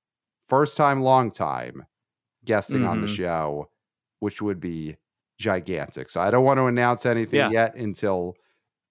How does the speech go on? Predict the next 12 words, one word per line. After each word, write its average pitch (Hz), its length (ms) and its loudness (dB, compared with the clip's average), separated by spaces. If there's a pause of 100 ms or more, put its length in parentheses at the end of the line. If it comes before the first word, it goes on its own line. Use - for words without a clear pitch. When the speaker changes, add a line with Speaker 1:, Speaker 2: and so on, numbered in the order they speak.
Speaker 1:
you 104 120 -4
know, 78 320 -4 (460)
uh, 80 460 -4
uh, 85 220 -6
lips 101 440 -2
are 117 140 4
on 113 160 4
microphones 73 1000 -4 (220)
until 98 300 -4
that 95 220 0
moment. 85 500 -4
But 76 300 -4